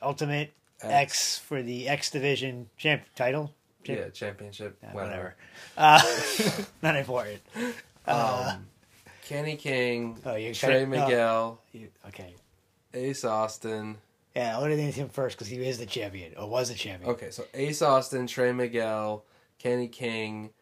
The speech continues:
Speaker 2: Alex Zane, uh, Andrew Everett, and
Speaker 1: Speedball Mike
Speaker 2: Mike Bailey.
Speaker 1: Bailey.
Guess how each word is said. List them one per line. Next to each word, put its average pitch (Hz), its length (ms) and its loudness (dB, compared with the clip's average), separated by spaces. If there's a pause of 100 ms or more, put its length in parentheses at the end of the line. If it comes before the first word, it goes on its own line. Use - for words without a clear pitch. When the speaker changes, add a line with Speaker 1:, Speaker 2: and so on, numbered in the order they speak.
(380)
Speaker 2:
Alex 120 420 0
Zane, 107 600 -6 (800)
uh, 98 800 -6 (400)
Andrew 117 880 -2
Everett, 110 540 -4 (240)
and 101 680 -10 (180)
Speaker 1:
Speedball 120 760 -4
Mike 113 160 -4
Speaker 2:
Mike 110 220 -6
Bailey. 110 120 -4
Speaker 1:
Bailey. 98 420 -8